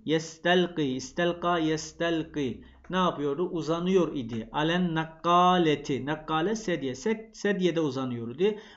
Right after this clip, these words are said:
Ve huve müteellimun. Ne haldeydi o? Acı çeker bir halde sedde-, sedyede yatıyor, uzanıyordu. Hangisi yoktur? Kâne'nin ismi var mı? Var. Musab Kâne'nin ismidir. Eledik. Lafzen damme ile merfu gelmiştir. Kâne'nin haberi var mı? Yestelqi. Kâne'nin fiil cümlesi haberi mahallen mansuptur.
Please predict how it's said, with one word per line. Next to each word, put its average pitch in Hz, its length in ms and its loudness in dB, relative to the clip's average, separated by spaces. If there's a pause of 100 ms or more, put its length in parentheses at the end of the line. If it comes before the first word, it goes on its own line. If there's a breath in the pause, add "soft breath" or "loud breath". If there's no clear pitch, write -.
(140 loud breath)
Ve 151 200 4
huve 208 380 6
müteellimun. 180 760 2
Ne 185 60 0
haldeydi 123 600 0
o? 170 380 2 (240 loud breath)
Acı 202 240 -2
çeker 196 480 4
bir 151 140 2
halde 135 440 -2
sedde-, 139 520 -4
sedyede 143 500 -2
yatıyor, 156 400 0
uzanıyordu. 123 800 -8
Hangisi 175 500 -4
yoktur? 127 400 -4 (1160 soft breath)
Kâne'nin 214 460 6
ismi 220 340 2
var 202 160 4
mı? 220 200 2
Var. 180 360 2
Musab 185 460 -4
Kâne'nin 165 380 -2
ismidir. 151 420 -6
Eledik. 131 640 -4
Lafzen 147 600 -2
damme 135 320 -4
ile 113 120 -2
merfu 110 400 -8
gelmiştir. 143 520 -6
Kâne'nin 180 380 0
haberi 139 460 0
var 127 140 -2
mı? 175 240 -4
Yestelqi. 139 800 -4
Kâne'nin 135 440 -6
fiil 131 220 -6
cümlesi 160 320 -6
haberi 113 220 -6
mahallen 117 640 -6
mansuptur. 160 840 -4